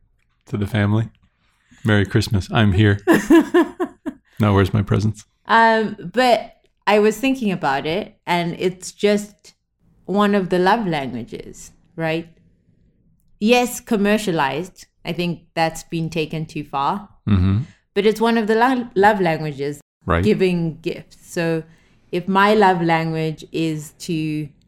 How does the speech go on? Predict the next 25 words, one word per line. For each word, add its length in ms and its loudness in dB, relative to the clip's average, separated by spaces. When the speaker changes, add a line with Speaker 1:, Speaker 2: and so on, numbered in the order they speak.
Speaker 2:
receive 640 0
gifts, 680 -2
then 640 -4
of 140 -8
course 200 2
I 120 4
like 240 2
it 100 -4
when 180 -2
people 440 -8
give 180 -4
me 180 -4
gifts. 680 -6
Speaker 1:
Yeah. 360 -2
Speaker 2:
But 320 -2
it's 100 -8
not 240 0
everybody's 560 2
love 220 -4
language. 600 -10
So 120 -4
I 80 2
think 320 0
that 260 -4
Christmas 640 -2